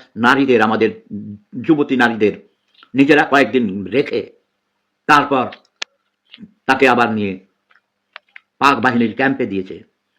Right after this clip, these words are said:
তারা নির্যাতন করেছে, গণধর্ষণ করেছে, হত্যা করার পূর্বে তাদের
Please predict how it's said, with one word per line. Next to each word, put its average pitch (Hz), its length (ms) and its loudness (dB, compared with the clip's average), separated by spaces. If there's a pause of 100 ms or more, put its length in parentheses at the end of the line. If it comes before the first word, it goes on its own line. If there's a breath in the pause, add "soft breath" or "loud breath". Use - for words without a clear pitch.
(200)
তারা 131 180 0
নির্যাতন 131 500 2
করেছে, 110 260 -8
গণধর্ষণ 117 560 -6
করেছে, 101 360 -12 (680)
হত্যা 156 220 0
করার 131 260 2
পূর্বে 110 360 -2
তাদের 110 500 -4